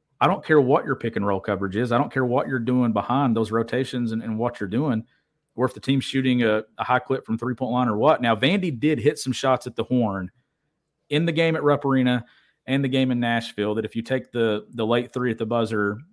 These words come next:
where the ball almost went over and back and then another one late in the clock, like, those are five points right there that if you, you wipe out, it's a completely different game entering the final stretch than Jacob Toppin literally just missed a three-point play that could have given Kentucky new life late. Like,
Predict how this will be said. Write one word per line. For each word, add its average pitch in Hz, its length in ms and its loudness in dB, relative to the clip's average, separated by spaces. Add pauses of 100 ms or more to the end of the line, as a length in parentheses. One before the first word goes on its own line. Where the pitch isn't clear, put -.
(320)
where 107 200 0
the 104 80 -6
ball 110 240 2
almost 110 240 -4
went 107 80 -2
over 107 160 0
and 104 100 -2
back 104 300 0
and 98 80 -6
then 104 80 -6
another 107 280 -2
one 104 300 -4
late 104 180 -4
in - 40 -20
the 101 80 -12
clock, 104 320 0
like, 101 200 0 (440)
those 139 200 4
are 135 80 2
five 131 320 4
points 123 280 0
right 107 160 0
there 107 220 0
that 101 100 -4
if - 80 -16
you, 104 120 -4
you 101 240 -4
wipe 107 280 2
out, 110 320 4
it's 110 200 -8
a 101 40 -8 (180)
completely 110 360 -6
different 107 320 -2
game 101 440 -4 (160)
entering 104 260 0
the 92 60 -6
final 101 260 -2
stretch - 280 -2
than 98 120 -6
Jacob 110 300 -2
Toppin 98 480 -2 (360)
literally 101 400 0
just 92 340 -4
missed 104 220 -4
a 95 60 -8
three-point 98 400 -4
play 87 260 0 (560)
that 107 100 -4
could 110 120 0
have 104 80 -2
given 110 140 0
Kentucky 104 360 -2
new 101 160 0
life 95 240 0
late. 90 260 -4
Like, 95 220 -2